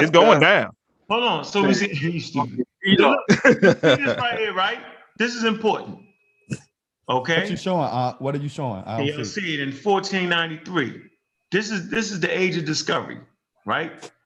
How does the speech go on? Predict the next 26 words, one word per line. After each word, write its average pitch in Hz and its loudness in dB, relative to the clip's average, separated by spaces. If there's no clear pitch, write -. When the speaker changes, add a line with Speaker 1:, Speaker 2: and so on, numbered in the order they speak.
Speaker 2:
And 151 -4
what 196 0
you're 226 0
looking 262 0
at 170 -4
is 156 -6
the 151 -8
demarcation 160 -2
line. 90 -4
See - -6
that 170 -2
purple? 190 -4
Then 160 0
they 156 0
moved 160 -2
it 147 -2
to 139 -2
right 139 -2
here. 156 -6
Look 262 -4
at 254 -2
that. 110 -6
They 220 0
literally 269 -2
did 226 -2
this. - -6